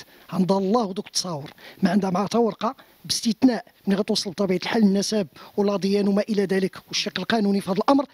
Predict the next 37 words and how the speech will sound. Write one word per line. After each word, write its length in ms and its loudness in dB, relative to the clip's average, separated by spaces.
اللي 120 0
غيثبت 340 -2
واش 200 0
ديالو 200 0
هذيك 180 -4
البنيه 280 0
ولا 160 0
لا. 180 -6
هذا 200 -2
امر 120 2
تيتعلق 440 -2
بالقضاء، 440 -2
انما 440 2
هاد 100 0
السيده 460 -2
ما 140 0
عندهاش 580 0
شي 200 -4
حاجه 180 0
اللي 120 -4
غتلجئ 420 -4
ليها 240 -2
باش 220 -2
تبين 380 2
بانه 360 2
هاد 160 0
السيده 320 -4
هذا 100 0
كانت 360 0
عنده 300 2
معاه 260 0
علاقه 680 -2
حسب 420 -2
ليستوار 440 0
اللي 140 -6
عطات 300 -2
هي، 260 4